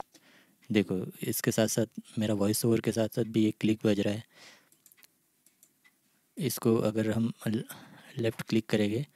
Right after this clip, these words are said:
तो ये बंद हो जाएगा। इसकी setting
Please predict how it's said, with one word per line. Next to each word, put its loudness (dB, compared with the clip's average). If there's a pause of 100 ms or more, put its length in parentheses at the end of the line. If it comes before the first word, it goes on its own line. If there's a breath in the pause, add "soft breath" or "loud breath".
(880 soft breath)
तो 2
ये 4 (760 soft breath)
बंद 0
हो 0
जाएगा। -4 (460 soft breath)
इसकी 0
setting 2